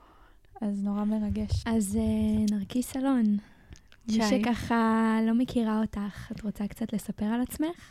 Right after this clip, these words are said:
Speaker 3: אז, אה, קוראים לי נרקיס, אני מתעסקת, אה, בתחום של, אה, קידום נשים ויחסים בין גברים ונשים וביטוי נשי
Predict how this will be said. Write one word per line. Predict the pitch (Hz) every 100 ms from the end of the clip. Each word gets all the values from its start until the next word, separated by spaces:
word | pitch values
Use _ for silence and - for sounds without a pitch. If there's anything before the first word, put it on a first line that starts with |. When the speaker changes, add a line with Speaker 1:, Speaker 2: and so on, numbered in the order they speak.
| - -
Speaker 3:
אז, | 302 277 - 196
אה, | 190 190 190 190
קוראים | 190 208
לי | 254
נרקיס, | 214 175 - 196 185 190 - - - - 190
אני | 190 185 185 185 185 180
מתעסקת, | 175 - - 202 - 233 - 202
אה, | 180 175 170
בתחום | 175 - - 196 190
של, | 247 226
אה, | 190 180 175 - - - - - -
קידום | 214 196 220
נשים | 220 - - 277 262 233 208
ויחסים | 190 190 185 - - - 247
בין | 240 226
גברים | 214 208 202
ונשים | 196 185 - 196 185 185 180
וביטוי | 175 - 254 240
נשי | 220 208 - 214